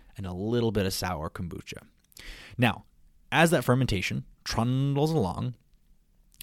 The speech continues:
the consortium makes this little crust at the top of the kombucha as the new bacteria, um, are trying to gain access to oxygen. So they're gonna go up to the top of this, this fermentation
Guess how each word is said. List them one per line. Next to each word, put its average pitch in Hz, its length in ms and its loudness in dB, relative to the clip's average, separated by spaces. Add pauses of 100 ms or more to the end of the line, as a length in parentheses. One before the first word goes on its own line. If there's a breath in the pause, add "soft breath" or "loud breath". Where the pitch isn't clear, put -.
the 123 100 6
consortium 135 680 6
makes 117 220 2
this 110 180 0
little 127 240 2
crust - 680 0
at 117 100 0
the 107 80 2
top 107 260 0
of 104 120 2
the 98 80 0
kombucha 98 580 -2
as 95 200 -2
the 101 100 2
new 113 340 2
bacteria, 95 760 0 (420 soft breath)
um, 95 240 -4
are 95 80 -2
trying 110 320 2
to 101 80 0
gain 98 240 2
access 90 380 -2
to - 100 -4
oxygen. - 420 -8
So - 100 -6
they're 98 120 0
gonna 104 160 0
go 117 220 8
up 113 120 0
to - 80 0
the 101 100 2
top 92 400 -2
of 85 300 -4
this, - 420 -4
this 90 200 -6
fermentation 92 840 -2